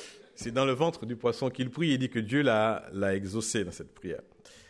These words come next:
Euh, est-ce qu'il y a d'autres choses qu'on trouve encore ? Les racines, je suis descendu jusqu'au, verset sept, racines des montagnes.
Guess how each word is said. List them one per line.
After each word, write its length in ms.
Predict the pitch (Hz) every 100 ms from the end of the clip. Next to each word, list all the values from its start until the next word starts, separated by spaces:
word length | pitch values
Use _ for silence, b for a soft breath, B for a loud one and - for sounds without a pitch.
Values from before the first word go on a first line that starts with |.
| b b b b b b b b _
Euh, 140 | 101 113
est-ce 160 | 139
qu'il 80 | 220
y 0 |
a 40 |
d'autres 140 | 190 190
choses 200 | 165 147
qu'on 120 | 135
trouve 200 | - 113
encore ? 420 | 113 107 90 - - B B
Les 120 | 110
racines, 640 | 127 175 - 190 202 208 185 -
je 140 | 123
suis 180 | 127 175
descendu 500 | 165 165 147 147 170
jusqu'au, 680 | 151 - 160 160 175 - - _ _ _ _ 98
verset 280 | 113 131
sept, 320 | 123 156 165 -
racines 720 | 92 123 131 - 202 208 185
des 80 | 147
montagnes. 600 | 139 135 156 190 165